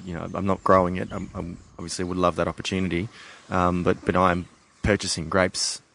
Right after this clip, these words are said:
and I'm making decisions about how I want the wines to be. Having had a background working both in retail and obviously I still do work in wholesale, and, you know,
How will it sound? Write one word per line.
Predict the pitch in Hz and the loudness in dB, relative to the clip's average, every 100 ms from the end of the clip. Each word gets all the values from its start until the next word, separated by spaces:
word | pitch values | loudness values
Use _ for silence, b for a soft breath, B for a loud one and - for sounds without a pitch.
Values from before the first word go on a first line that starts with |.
| _ _ _ | _ _ _
and | 90 87 | -4 -2
I'm | 87 | 0
making | 95 90 92 | 0 0 -4
decisions | 85 107 95 90 | -6 -4 -4 -4
about | 90 87 | 0 0
how | 92 90 | 4 4
I | |
want | 87 90 92 - | 4 0 -4 -10
the | - | -4
wines | 87 90 87 - | 0 0 0 -4
to | |
be. | - 127 117 92 - B B B B | 2 4 4 2 -4 B B B B
Having | 135 147 165 160 - b b b b - | 2 4 2 0 -6 b b b b 0
had | 123 | 4
a | 135 | 6
background | 120 117 113 107 | 4 2 0 2
working | 101 104 - 98 | 4 4 2 -2
both | - 101 98 - - _ - | 4 4 4 -6 -16 _ -6
in | 101 107 113 120 - _ _ - | -2 0 0 -2 -4 _ _ -8
retail | 95 98 92 - 87 85 85 85 - | 2 2 2 0 0 2 0 -2 -4
and | 85 82 85 80 - - - - _ _ - | -4 -2 -4 -6 -10 -18 -20 -20 _ _ -14
obviously | 85 - 85 | -8 -2 -2
I | 90 67 | -2 -4
still | - - 95 | -6 -2 -2
do | 82 107 101 | 2 2 4
work | 98 98 - | 4 2 0
in | 113 | -2
wholesale, | 104 101 120 - - - 82 110 _ b b b b | 2 4 4 4 -6 -6 -8 -12 _ b b b b
and, | 110 101 92 92 - - b b b b b b _ _ - | 2 2 2 -2 -4 -10 b b b b b b _ _ -14
you | 107 98 117 117 | -14 -10 -4 0
know, | 87 92 | 0 -2